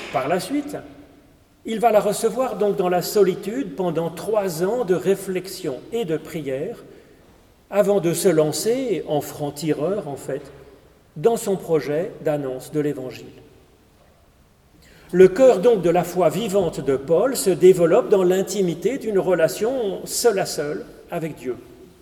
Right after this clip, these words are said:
Pourtant, de cela même, de cette intimité avec Dieu, Dieu, Paul va recevoir un élan qui fera de lui un héroïque bâtisseur de communautés partout dans l'Empire romain. Et puis,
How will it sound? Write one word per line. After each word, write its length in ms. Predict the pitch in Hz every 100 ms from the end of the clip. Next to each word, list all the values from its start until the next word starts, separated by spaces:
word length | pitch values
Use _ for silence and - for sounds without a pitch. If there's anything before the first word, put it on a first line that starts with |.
| - 165 _ _ _ _ _ _ _ _
Pourtant, 460 | 147 131 147 247 339 - - - - - _ _ _ _ _ _ _ 156
de 160 | 190
cela 340 | 190 214 175 185
même, 240 | 254 269
de 80 | 185
cette 280 | - 185 180
intimité 680 | 160 - 254 202 180 185
avec 280 | 160 147 160
Dieu, 240 | 151 285 208
Dieu, 520 | 196 190 - - 170
Paul 200 | 233 262
va 120 | 190 165
recevoir 480 | 208 - 214 214
un 180 | 185 165
élan 320 | 165 156 160 - - - - - - -
qui 140 | 226
fera 360 | - 208 180 180
de 100 | 151
lui 380 | 151 180 269 302 - - - - - -
un 160 | 220 220
héroïque 520 | 220 180 180 254 -
bâtisseur 600 | 185 190 196 175 214 196
de 100 | 180
communautés 640 | 180 190 170 165 151 233 262
partout 480 | 202 - - 214
dans 180 | 214 180
l'Empire 400 | 147 139 143 139
romain. 380 | - 147 135 135 - - - - _ _ _ _ _ _ _ _ _ _ _
Et 120 | 220 226
puis, 560 | 254 240 220 185 175